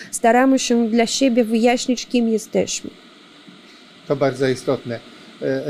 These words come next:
Speaker 2: e, a proszę powiedzieć, widziała pani to, co zrobili Dmitrijowi Muratowowi? Czy to pani zdaniem był prawdziwy patriota rosyjski, który w ten sposób chciał go ukarać, czy to była prowokacja,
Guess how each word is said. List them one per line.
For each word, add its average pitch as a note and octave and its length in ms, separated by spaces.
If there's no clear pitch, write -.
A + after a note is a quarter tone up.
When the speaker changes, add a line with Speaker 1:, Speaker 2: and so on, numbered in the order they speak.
Speaker 2:
e, C#3 80
a C3+ 40
proszę D#3 300
powiedzieć, D3+ 240
widziała C#3+ 300
pani C#3+ 320
to, C#3 200
co C#3 180
zrobili B2+ 480
Dmitrijowi B2+ 720
Muratowowi? C3 800
Czy C#3+ 340
to B2+ 220
pani B2 220
zdaniem B2+ 360
był B2 200
prawdziwy B2+ 440
patriota B2+ 680
rosyjski, B2 580
który A#2+ 300
w - 80
ten C3 120
sposób B2 380
chciał B2+ 240
go B2 100
ukarać, D#3+ 420
czy D#3 120
to C#3 140
była C3+ 200
prowokacja, B2 840